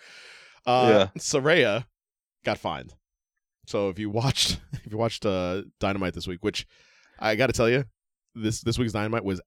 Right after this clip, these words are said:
Speaker 1: absolutely incredible.
Speaker 2: It
Speaker 1: Absolutely
Speaker 2: was, and we never mentioned what the name of their thing is, and I want to apologize to all our fans, all our fans,
Speaker 1: Mm-hmm.
Speaker 2: because I should have been better and came up with that name.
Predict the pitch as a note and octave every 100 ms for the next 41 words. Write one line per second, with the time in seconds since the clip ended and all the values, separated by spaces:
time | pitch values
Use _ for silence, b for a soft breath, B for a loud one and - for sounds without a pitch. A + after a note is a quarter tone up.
0 | - F#2+ - G#2 F2+ D#2+ D2+ B1+ - _
1 | _ _ _ _ _ - G2 G#2+ G2+ F#2+
2 | D#2+ - - F#2 F#2+ G#2+ G#2+ A2+ A#2 C3+
3 | A#2+ G2+ G2+ - G#2 F#2+ F2 G2+ - F#2+
4 | F2 F#2 F#2+ F2+ F2 F2+ F2 F#2+ G2 A2
5 | C3 F#2 E2 E2 E2+ F#2 F2 - - -
6 | - - A#2 B2 C3+ A2+ A2+ G#2+ - G2
7 | G#2 F#2 F#2+ G#2+ A2+ A2+ A#2 C#3+ C3+ -
8 | _ _ _ _ _ G#2 G#2+ - B2+ B2+
9 | E2+ - B1+ C2 - - E2+ D2 C2 _
10 | _ _ _ _ _ _ _ _ _ _
11 | _ - F#2+ A2 G2 G#2+ A#2+ A2+ C3 A2
12 | G2+ F2+ F#2 E2+ E2+ F#2 E2 D#2+ E2 B1+
13 | B1 D3